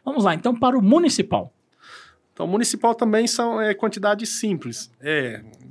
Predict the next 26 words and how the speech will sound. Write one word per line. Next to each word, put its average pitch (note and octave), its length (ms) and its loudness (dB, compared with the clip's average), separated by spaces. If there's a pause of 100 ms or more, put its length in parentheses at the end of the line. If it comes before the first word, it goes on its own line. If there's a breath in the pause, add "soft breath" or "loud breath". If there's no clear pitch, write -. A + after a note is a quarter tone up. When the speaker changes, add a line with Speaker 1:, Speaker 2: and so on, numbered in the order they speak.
(120)
Speaker 2:
mínima, D3 420 2
né? D3 200 -4 (340 loud breath)
A C3 80 -6
gente D3+ 160 -2
tem F#3 100 4
o F3 60 8
I F3 60 4
P F3 160 2
T F3+ 140 4
U, A3 360 4 (280)
Speaker 1:
Uhum. A#2+ 480 -2 (680)
Speaker 2:
que - 80 -8
é D#3 60 -2
o C3 180 -4
sobre C3 240 -4
propriedade C3 680 -6
territorial B2+ 480 -4
urbana, C#3 380 -2
o B2+ 40 -6
que, B2+ 160 0
que A#2 80 -6
Speaker 1:
Uhum. - 40 -2
Speaker 2:
incide B2 300 -2
em A#2 120 -12
terrenos, B2+ 580 -2
casas. F3 560 -4